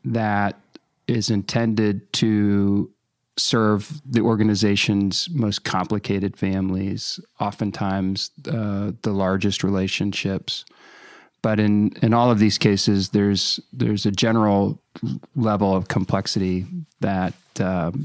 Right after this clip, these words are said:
that we're addressing for these families. And so there are fifteen of us. It's an amazing team. You know, it was six people when we got started. It's now fifteen. Our business has grown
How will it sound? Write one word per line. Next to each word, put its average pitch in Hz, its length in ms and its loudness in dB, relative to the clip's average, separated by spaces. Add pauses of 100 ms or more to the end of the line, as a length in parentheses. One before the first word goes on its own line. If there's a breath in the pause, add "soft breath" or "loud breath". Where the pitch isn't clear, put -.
(380)
that 90 140 -2
we're 95 160 0
addressing 92 520 -2
for - 140 -6
these - 220 -4
families. 113 580 -6 (920 loud breath)
And 101 180 -4
so 110 320 4
there 104 180 4
are 104 60 4
fifteen 117 460 2
of 110 100 2
us. 110 360 0
It's - 220 -2
an 113 80 2
amazing 104 720 4
team. 107 540 2
You 110 100 2
know, 98 300 2
it - 100 -12
was 107 140 2
six - 340 -2
people 110 380 2
when 104 200 4
we 101 100 2
got 95 200 2
started. 101 520 0
It's 98 200 -2
now 95 180 2
fifteen. 101 920 -2
Our 107 80 0
business 101 420 -2
has 101 160 0
grown 98 600 -2